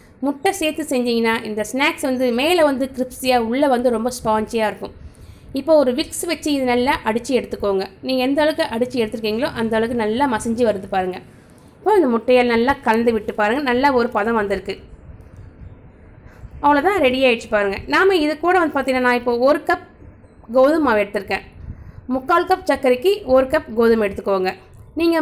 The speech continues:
மைதாவை செய்யணும் விருப்பப்பட்டீங்கன்னா நீங்க மைதாவும் சேர்த்துக்கலங்க, அதுவும் ரொம்ப நல்லாயிருக்கும். அது கூடவே ரெண்டு ஸ்பூன் ரவை சேர்த்துக்கோங்க. ஒரு கால் ஸ்பூன் வந்து பேக்கிங் சோடா, ஒரு அரை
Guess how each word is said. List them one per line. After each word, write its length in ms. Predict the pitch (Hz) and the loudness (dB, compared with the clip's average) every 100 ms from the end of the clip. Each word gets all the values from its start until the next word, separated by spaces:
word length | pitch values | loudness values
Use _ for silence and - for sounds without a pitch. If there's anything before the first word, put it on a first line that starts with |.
| 302 | 2
மைதாவை 400 | 330 381 370 311 294 294 | 2 4 4 4 2 2
செய்யணும் 260 | 294 302 269 | 2 2 2
விருப்பப்பட்டீங்கன்னா 560 | 285 269 247 277 349 | 0 -2 -2 0 2
நீங்க 160 | 294 254 247 | 2 0 0
மைதாவும் 340 | 262 277 254 | 2 0 0
சேர்த்துக்கலங்க, 440 | 226 214 214 247 330 240 | -4 -4 -2 -2 -2 -2
அதுவும் 260 | 247 320 240 | 0 0 0
ரொம்ப 120 | 226 226 | 0 0
நல்லாயிருக்கும். 480 | 190 185 - - - - - - - | 0 -2 -4 -10 -14 -18 -20 -4 0
அது 100 | 285 302 | 0 2
கூடவே 300 | 302 233 339 453 - | 2 4 2 -2 2
ரெண்டு 200 | 294 349 359 | 4 4 2
ஸ்பூன் 240 | - 370 285 | 2 2 4
ரவை 180 | 247 262 254 | 2 0 -2
சேர்த்துக்கோங்க. 500 | 233 240 233 220 226 226 226 | -6 -2 0 0 0 0 -4
ஒரு 100 | 226 - | -4 2
கால் 220 | 277 294 294 | 4 4 2
ஸ்பூன் 240 | 339 339 262 | 0 2 2
வந்து 180 | 247 466 - - - - - - - 233 | 0 -2 -4 -18 -20 -20 -20 -20 -8 0
பேக்கிங் 300 | 262 262 285 269 | 2 2 -2 2
சோடா, 260 | 240 294 440 427 262 | 2 2 0 -4 0
ஒரு 100 | 247 226 | 2 4
அரை 140 | 233 | 4